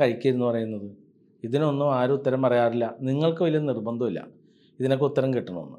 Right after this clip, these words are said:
പക്ഷേ എനിക്ക് നിർബന്ധമുണ്ട്. അതായത് നമ്മൾ ഈശ്വര സേവ നടത്തുന്ന സമയത്ത് നമ്മളോട് എല്ലാവരും പറയും വ്രതം എടുക്കണം. അപ്പം ഞാൻ തന്നെ ഇവിടെ ആവാഹന പൂജയ്ക്ക് വരുമ്പോൾ അഞ്ച് ദിവസം അല്ലെങ്കിൽ ഏഴ് ദിവസമൊക്കെ വ്രതം എടുത്ത് വരാൻ പറയും. എന്തിനാണ് വ്രതം? എന്താണ്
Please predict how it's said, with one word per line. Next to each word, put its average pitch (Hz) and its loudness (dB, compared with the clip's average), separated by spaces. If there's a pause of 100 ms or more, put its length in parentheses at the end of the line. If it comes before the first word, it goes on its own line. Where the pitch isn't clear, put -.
പക്ഷേ 120 -6
എനിക്ക് 160 0
നിർബന്ധമുണ്ട്. 95 -4 (400)
അതായത് 196 8 (560)
നമ്മൾ 202 6 (100)
ഈശ്വര 202 8 (120)
സേവ 190 10 (140)
നടത്തുന്ന 151 4 (100)
സമയത്ത് 104 -2 (540)
നമ്മളോട് 165 8
എല്ലാവരും 131 4
പറയും 110 0
വ്രതം 123 4
എടുക്കണം. 98 -4
അപ്പം 113 -10
ഞാൻ 131 4
തന്നെ 143 2
ഇവിടെ 139 2
ആവാഹന 123 2
പൂജയ്ക്ക് 120 -2
വരുമ്പോൾ 107 0 (440)
അഞ്ച് 165 4
ദിവസം 143 4
അല്ലെങ്കിൽ 135 4
ഏഴ് 127 4
ദിവസമൊക്കെ 123 0
വ്രതം 107 -2
എടുത്ത് 101 -8
വരാൻ 87 -8
പറയും. 87 -10
എന്തിനാണ് 151 0
വ്രതം? 92 -4 (480)
എന്താണ് 156 4